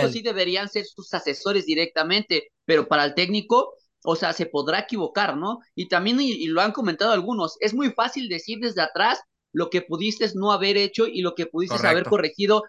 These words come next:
Speaker 2: en su debido
Speaker 1: Correctísimo.
Speaker 2: momento, ¿no? Pero ya estando ahí es otra cosa totalmente diferente. Y los técnicos que ha mencionado ya estuvieron en su momento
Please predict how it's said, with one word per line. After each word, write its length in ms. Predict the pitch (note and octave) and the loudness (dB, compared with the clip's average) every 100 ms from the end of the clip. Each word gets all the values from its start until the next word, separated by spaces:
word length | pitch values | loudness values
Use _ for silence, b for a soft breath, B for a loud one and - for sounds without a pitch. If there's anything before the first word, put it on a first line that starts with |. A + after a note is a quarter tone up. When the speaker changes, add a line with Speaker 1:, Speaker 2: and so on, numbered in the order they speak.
| _ | _
Speaker 2:
en 120 | D#3 | -2
su 120 | B2 E3 | 0 2
debido 240 | E3+ G#3 | 2 4
Speaker 1:
Correctísimo. 400 | D#3+ F3+ G#3+ D#3+ | 2 2 0 0
Speaker 2:
momento, 0 | |
¿no? 200 | F#3+ A#3+ | 0 0
Pero 340 | F3 D#3+ D3 C3 | -2 -2 -2 -2
ya 140 | D#3+ | -2
estando 380 | G#3 - A3 A3 | -2 -2 -4 -2
ahí 400 | E3 A3 C4 - _ _ - | -4 -4 -6 -8 _ _ -10
es 180 | D#3+ | -6
otra 240 | F3 F#3+ F#3+ | -4 -6 -4
cosa 220 | G3 A3 | -2 -2
totalmente 420 | C3+ F3 F3+ F3+ | -2 -2 -2 -2
diferente. 640 | F3+ D3 C#3 G3 G#3+ F#3 B | -2 -2 -2 0 0 -4 B
Y 140 | - D3 | -2 0
los 160 | C#3 | 2
técnicos 400 | F3+ G#3+ A#3 F#3 | 2 0 2 0
que 100 | - | 2
ha 60 | F#3 | 0
mencionado 520 | A3 G#3+ C#3+ D#3 G3+ | 0 -4 -2 0 0
ya 300 | C4+ B2 D3+ | -2 -2 -4
estuvieron 420 | G#3+ A#3 A3 A#3 A3 | -2 -4 -4 -2 -4
en 100 | F#3 | -6
su 100 | E3 | -6
momento 600 | D#3+ F#3+ - C4 - | -4 -4 0 0 -2